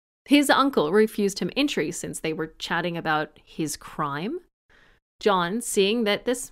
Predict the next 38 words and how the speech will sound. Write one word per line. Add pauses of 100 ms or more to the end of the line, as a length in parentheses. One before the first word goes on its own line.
might
go
poorly
for
him, (160)
fled
Paris, (320)
along
with
his
assassins. (840)
He
went
to
his
property (100)
in
Amiens (380)
to
secure
his
holdings. (120)
While
securing
his
holdings,
he
took
legal
and
spiritual
advice,
and (180)
that's (140)
not
a
bad
idea.